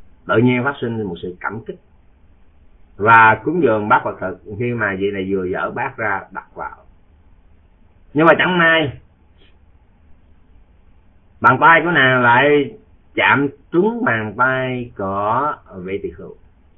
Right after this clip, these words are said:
Và cả hai cùng phát sinh một cái cảm giác rất là lạ. Rồi một mảnh khăn hồng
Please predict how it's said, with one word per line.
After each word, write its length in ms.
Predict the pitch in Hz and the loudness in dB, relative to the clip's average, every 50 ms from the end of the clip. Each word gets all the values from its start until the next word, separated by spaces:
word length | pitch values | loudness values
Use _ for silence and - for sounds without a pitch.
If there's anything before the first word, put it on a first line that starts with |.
| _ _ - _ _ _ _ _ _ _ _ _ _ - _ - _ - _ - _ - - _ _ _ _ _ _ _ - | _ _ -20 _ _ _ _ _ _ _ _ _ _ -20 _ -20 _ -20 _ -20 _ -20 -20 _ _ _ _ _ _ _ -8
Và 220 | - 104 123 131 131 - | 0 4 6 6 6 6
cả 120 | 131 143 160 156 | 2 0 0 0
hai 320 | 151 151 151 151 147 - 135 | 0 0 2 0 0 0 0
cùng 300 | 131 123 120 120 117 110 | 0 0 0 0 -2 -2
phát 140 | 123 151 160 - - | -2 -4 -4 -2 -4
sinh 200 | 143 139 131 120 | -4 -2 -2 -2
một 120 | 107 101 - | -4 -4 -6
cái 120 | 78 - - | -8 -8 -6
cảm 180 | 87 107 131 151 | -6 -6 -4 -4
giác 260 | 165 175 202 208 - 233 | -4 -4 -6 -8 -10 -10
rất 160 | 226 220 220 - | -10 -10 -6 -4
là 100 | 107 95 | -4 -4
lạ. 300 | 85 73 71 69 - - - - _ _ _ _ _ _ _ _ _ _ _ _ _ _ _ - - _ - - _ _ - _ _ - - - - - _ - - _ - - _ _ _ _ - - - _ - - - - - - - _ _ _ _ - - _ _ - _ _ _ _ _ _ _ _ _ - _ _ _ _ - | -4 -6 -10 -10 -14 -18 -20 -20 _ _ _ _ _ _ _ _ _ _ _ _ _ _ _ -20 -20 _ -20 -20 _ _ -20 _ _ -20 -20 -20 -20 -20 _ -20 -20 _ -20 -20 _ _ _ _ -20 -20 -20 _ -20 -20 -20 -20 -20 -20 -20 _ _ _ _ -20 -20 _ _ -20 _ _ _ _ _ _ _ _ _ -20 _ _ _ _ -4
Rồi 680 | 98 107 123 135 131 131 131 131 127 127 131 131 127 | 2 4 6 6 6 6 6 4 4 4 2 2 2
một 240 | 120 120 120 120 - | 0 -2 -4 -6 -4
mảnh 280 | 123 113 113 135 180 202 180 | -2 -2 -2 -2 -4 -6 -6
khăn 200 | 165 156 151 135 | -6 -6 -4 -2
hồng 380 | 131 123 117 113 110 110 113 | 0 0 0 -2 -6 -8 -10